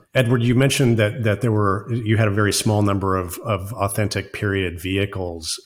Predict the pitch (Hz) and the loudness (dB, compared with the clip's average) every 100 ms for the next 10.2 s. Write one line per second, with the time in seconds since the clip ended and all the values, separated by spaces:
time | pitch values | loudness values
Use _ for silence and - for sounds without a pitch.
0 | - 92 90 87 87 80 - _ _ _ | -6 -4 -2 -4 -8 -12 -18 _ _ _
1 | 110 107 101 104 95 95 - 104 - - | -4 -2 -2 0 -2 -4 -4 -6 -6 -6
2 | 104 92 85 - - _ 139 139 143 139 | -6 -6 -8 -14 -20 _ -2 -2 -4 -6
3 | - 147 113 95 - _ _ _ _ _ | -2 0 0 -2 -12 _ _ _ _ _
4 | _ _ - 139 156 147 123 120 110 110 | _ _ -2 2 2 4 2 2 2 2
5 | 113 110 - 107 104 110 98 98 107 104 | 2 0 0 -2 0 0 0 0 -2 0
6 | 101 98 98 87 101 95 85 95 95 92 | -2 -2 -4 -2 -2 -4 -4 -4 -2 -2
7 | 92 87 87 131 107 107 - - - _ | -4 -6 -4 0 0 0 -6 -20 -20 _
8 | - - 127 196 208 156 147 143 139 139 | -8 -2 0 2 0 0 0 0 2 2
9 | 123 - 117 110 98 - 117 110 - 107 | 0 -2 -2 -2 -4 -2 0 0 0 0
10 | 104 101 | 0 -2